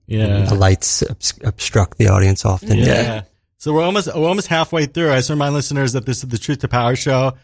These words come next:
Speaker 1: on Radio Free Brooklyn. We're here with, uh, co-host Scott Raven and, uh, violinist, um, Conchita Abate.
Speaker 3: Mm-hmm.
Speaker 1: So why, why don't we try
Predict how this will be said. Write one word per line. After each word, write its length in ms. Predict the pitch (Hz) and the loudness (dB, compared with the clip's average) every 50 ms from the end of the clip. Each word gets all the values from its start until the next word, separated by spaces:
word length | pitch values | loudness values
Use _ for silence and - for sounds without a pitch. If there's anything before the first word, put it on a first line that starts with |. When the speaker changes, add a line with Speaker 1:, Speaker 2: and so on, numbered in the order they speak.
| _ _ _ - | _ _ _ -6
Speaker 1:
on 100 | 113 113 | -2 0
Radio 200 | 113 117 110 110 | 0 2 0 0
Free 140 | 104 - 131 | -2 -2 -2
Brooklyn. 440 | 135 165 165 - 170 165 160 156 156 | -2 -2 0 0 0 0 2 0 0
We're 100 | 143 131 | 0 0
here 280 | 117 110 123 127 123 123 | 0 0 0 0 0 0
with, 220 | 120 117 113 110 - | 0 0 -2 -2 -2
uh, 200 | 117 107 104 101 95 | -2 -2 0 -2 -2
co-host 300 | - 120 110 113 110 - | -2 -2 -2 -2 -2 -4
Scott 240 | - 117 104 110 101 | -4 -4 -4 -4 -4
Raven 500 | 117 127 139 143 139 147 147 147 143 143 _ _ _ _ _ _ _ | -2 -2 -2 0 0 -2 -2 -2 -4 -6 _ _ _ _ _ _ _
and, 360 | - 110 113 113 117 113 113 | -2 0 0 2 2 2 2
uh, 200 | 113 110 110 113 | 0 0 0 0
violinist, 840 | 101 113 113 117 120 123 123 120 120 120 - - - - - - _ _ | 0 0 0 2 2 0 0 0 0 0 0 -2 -6 -8 -10 -16 _ _
um, 420 | - 120 113 113 110 110 107 101 - _ _ _ _ _ _ _ _ _ _ _ _ | -6 -4 -2 0 0 0 0 -2 -4 _ _ _ _ _ _ _ _ _ _ _ _
Conchita 600 | - 131 110 - 147 135 127 143 127 123 120 113 | -2 -2 0 2 0 0 2 2 2 2 2 0
Abate. 600 | 98 - 113 123 135 127 180 175 180 185 180 185 _ | 0 0 0 0 0 0 -2 -2 0 -2 -4 -6 _
Speaker 3:
Mm-hmm. 340 | 220 220 233 220 214 220 220 | -8 -6 -4 -4 -6 -6 -6
Speaker 1:
So 380 | - - 143 139 135 139 135 | -2 2 2 4 4 2 2
why, 280 | 120 127 147 165 196 202 | 0 0 2 2 2 0
why 200 | - 156 170 185 | 0 0 0 2
don't 80 | 208 | 2
we 80 | 208 202 | 0 0
try 280 | - - 185 180 175 | 0 2 0 0 0